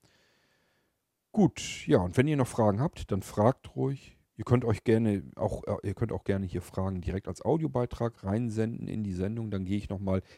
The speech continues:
in einer F-Episode auf das ganze Ding hier ein. Ist kein Problem. Ähm, auf jeden Fall könnt ihr euch sicher sein, dass wir euch weiterhelfen und dass wir euch mit Informationen versorgen werden.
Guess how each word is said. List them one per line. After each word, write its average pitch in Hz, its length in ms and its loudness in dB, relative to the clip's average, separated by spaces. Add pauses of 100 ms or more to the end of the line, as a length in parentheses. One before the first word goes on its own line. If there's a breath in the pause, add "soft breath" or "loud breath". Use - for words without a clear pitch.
(120 soft breath)
in 95 100 -2
einer 90 320 0
F-Episode 117 800 0
auf 110 120 -2
das - 180 -4
ganze 107 260 -4
Ding 101 180 -4
hier 95 180 -6
ein. 101 140 -4
Ist - 180 -12
kein 98 200 -4
Problem. 107 460 0 (1040 soft breath)
Ähm, 110 300 4
auf - 180 0
jeden 139 220 6
Fall 123 380 4
könnt 131 320 2
ihr - 80 2
euch 107 100 2
sicher 110 260 -2
sein, 104 240 2
dass 101 260 -2
wir - 80 -4
euch - 200 -2
weiterhelfen 104 640 0
und - 180 -4
dass 98 220 0
wir - 100 0
euch 95 240 0
mit 98 180 0
Informationen 104 1160 -2
versorgen 95 600 -2
werden. 73 340 -10